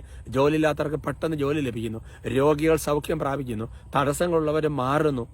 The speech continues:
അങ്ങനെ ഒരുപാട് കാര്യം ക്ഷണനേരം കൊണ്ട് പൂവണിയാണല്ലോ. ഞങ്ങളത് വിശ്വസിക്കുന്നു, സ്തുതിക്കുന്നു, സ്തുതിക്കുന്നു, ആരാധിക്കുന്നു, ആരാധിക്കുന്നു. കർത്താവായ യേശു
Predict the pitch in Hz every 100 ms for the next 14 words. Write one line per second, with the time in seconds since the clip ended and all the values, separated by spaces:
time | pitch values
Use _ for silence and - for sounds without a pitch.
0 | - - - 143 165 151 160 170 196 214
1 | 165 139 127 - 170 226 220 165 151 156
2 | 147 143 160 143 127 113 110 - - 131
3 | 139 135 135 131 160 143 139 131 - 143
4 | 147 143 135 147 156 147 135 139 156 156
5 | 151 139 139 160 156 147 135 - - -
6 | 160 147 - 170 170 175 170 156 165 185
7 | -